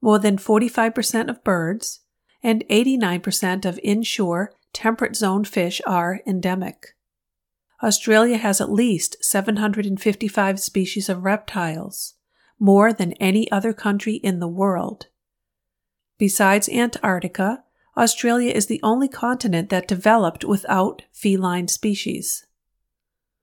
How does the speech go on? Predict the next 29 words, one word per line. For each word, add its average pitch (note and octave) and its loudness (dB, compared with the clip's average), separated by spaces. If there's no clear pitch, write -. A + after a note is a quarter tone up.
Among G#3 4
well-known G#3 4
Australian G3+ 2
animals G3 0
are G3+ 2
the G#3+ -2
monotremes, G#3 -2
the G#3+ -2
platypus A3 0
and G3+ 0
echidna, - -4
which A3+ 2
are A3 4
the G#3+ 0
only A3+ 4
two C4+ -4
mammals B3 0
in A3 0
the G3+ 4
world G3 2
that G#3 0
lay G3+ 6
eggs G3+ -2
and F#3+ 0
are F3+ 0
only G#3+ 2
found F#3 -4
in F#3 0
Australia. F#3 -2